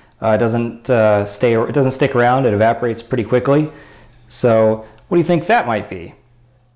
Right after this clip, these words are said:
So it's not water, right? Because this is so cold that water would just freeze, and it is. You see it's forming, um, frost on the outside. So it's not that.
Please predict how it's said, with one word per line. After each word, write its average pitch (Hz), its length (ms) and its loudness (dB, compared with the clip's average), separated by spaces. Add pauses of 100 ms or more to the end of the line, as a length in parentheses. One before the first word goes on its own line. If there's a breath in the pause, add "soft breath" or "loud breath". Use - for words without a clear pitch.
(440)
So - 140 -8
it's 147 160 -8
not 185 220 0
water, 147 480 0
right? 135 300 -6
Because 123 300 -8
this 156 160 -8
is 135 100 -10
so 160 220 0
cold 135 580 0 (260 loud breath)
that 123 180 0
water 139 220 2
would 117 120 -4
just 107 160 -10
freeze, 113 520 -2
and 107 100 -2
it 131 80 0
is. 110 280 2
You 123 60 -8
see 107 220 -8
it's 101 100 -10
forming, 107 440 -4
um, 92 320 -6 (340 loud breath)
frost 123 380 0
on 104 60 -6
the 95 100 -8
outside. 92 500 -10 (340 soft breath)
So 107 320 2
it's 104 180 -4
not 139 240 0
that. 110 580 -2